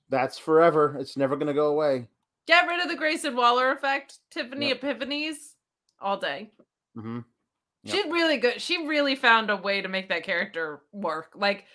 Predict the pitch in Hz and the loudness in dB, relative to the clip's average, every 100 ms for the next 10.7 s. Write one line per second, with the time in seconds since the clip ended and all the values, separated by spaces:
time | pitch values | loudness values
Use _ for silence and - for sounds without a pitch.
0 | _ _ - 262 240 233 233 226 208 208 | _ _ 2 6 8 6 4 2 2 0
1 | 190 196 180 160 156 - 226 220 202 196 | -2 0 2 0 -4 -10 -6 -4 -4 -4
2 | 185 185 185 180 170 170 165 _ _ _ | -4 -2 0 -2 -4 -10 -16 _ _ _
3 | _ _ _ _ _ _ _ _ _ _ | _ _ _ _ _ _ _ _ _ _
4 | _ _ - 277 226 254 - 202 269 233 | _ _ -8 -4 -2 -4 -8 -4 -2 -2
5 | 240 240 269 269 254 262 254 254 240 233 | -6 -2 2 2 2 0 4 6 6 4
6 | 226 220 220 208 196 185 220 - _ _ | 2 0 2 4 4 2 -8 -10 _ _
7 | - 202 240 269 262 220 208 208 - 196 | -6 2 2 2 2 0 0 -2 -2 -4
8 | 180 175 - 196 190 185 180 208 233 254 | -2 -2 -2 -6 -4 -4 -4 -4 -4 0
9 | 202 208 208 247 208 226 214 220 226 220 | 0 -2 -4 -4 -2 -2 -4 -4 -2 2
10 | 262 220 226 170 170 233 | 2 0 -6 -8 -2 -2